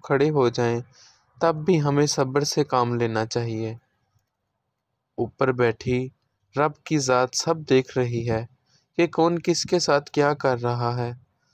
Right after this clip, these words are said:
अल्लाह हमारे भरोसे का ऐसा इनाम देगा जो हमारे वहमो गुमा में भी नहीं होगा। वो ऐसा मुकाम अता करेगा कि वही लोग अश अश कर उठेंगे।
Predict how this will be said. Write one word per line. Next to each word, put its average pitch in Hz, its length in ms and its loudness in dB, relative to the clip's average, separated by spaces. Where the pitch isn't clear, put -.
अल्लाह 123 260 2
हमारे 127 380 2
भरोसे 127 520 0
का 120 340 0
ऐसा 156 460 -2
इनाम 135 420 0
देगा 120 540 2
जो 196 120 4
हमारे 175 480 4
वहमो 156 380 2
गुमा 147 340 2
में 170 240 2
भी 170 160 0
नहीं 143 320 0
होगा। 120 460 0
वो 170 300 4
ऐसा 165 300 0
मुकाम 156 500 0
अता 147 280 0
करेगा 139 520 2
कि 196 80 4
वही 175 320 4
लोग 160 380 4
अश 160 200 0
अश - 280 0
कर 147 220 0
उठेंगे। 120 600 -2